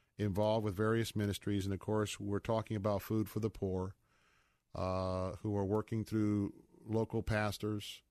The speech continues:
uh, in many of the roughest places around the world. I just wanna tell you that, uh, any little child who didn't pick where they were born,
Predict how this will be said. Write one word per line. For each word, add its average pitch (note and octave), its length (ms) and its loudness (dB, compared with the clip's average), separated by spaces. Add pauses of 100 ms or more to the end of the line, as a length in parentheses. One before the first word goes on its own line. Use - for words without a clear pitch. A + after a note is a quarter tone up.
(140)
uh, F2+ 140 -6
in G#2+ 160 0
many A2 240 2
of G#2 80 0
the G2+ 240 2
roughest G#2 340 -2
places G#2 380 -2
around G#2 300 0
the A2+ 40 2
world. F#2+ 360 0 (560)
I - 20 -6
just G#2 180 0
wanna A2+ 180 2
tell A#2 220 2
you A2+ 280 4
that, G2+ 440 0
uh, F#2 560 -2
any B2+ 260 2
little B2 260 4
child G#2 680 0
who G#2 420 2 (400)
didn't B2 260 2
pick B2+ 280 0
where A#2+ 120 2
they B2 180 4
were B2+ 160 2
born, G#2 480 2